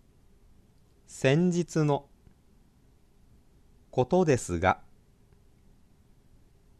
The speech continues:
友人からアメリカ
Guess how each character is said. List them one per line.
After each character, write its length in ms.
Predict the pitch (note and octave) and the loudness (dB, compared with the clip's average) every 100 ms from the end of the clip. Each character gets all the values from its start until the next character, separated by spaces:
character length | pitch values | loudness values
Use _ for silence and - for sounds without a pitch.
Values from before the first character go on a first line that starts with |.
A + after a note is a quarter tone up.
| - | -16
友 340 | A2+ B2 F3 F#3 | -4 0 0 0
人 340 | F3 E3+ E3 | -2 -2 -4
か 180 | - C#3+ | 0 2
ら 180 | C3+ - - - - _ - _ - _ - - _ - _ _ _ _ _ _ _ _ _ _ - | 2 -2 -20 -20 -20 _ -20 _ -20 _ -20 -20 _ -20 _ _ _ _ _ _ _ _ _ _ -4
ア 160 | G#2 | 0
メ 200 | B2 E3+ | 2 2
リ 160 | E3 D#3 | 0 -2
カ 260 | - D3 | 0 0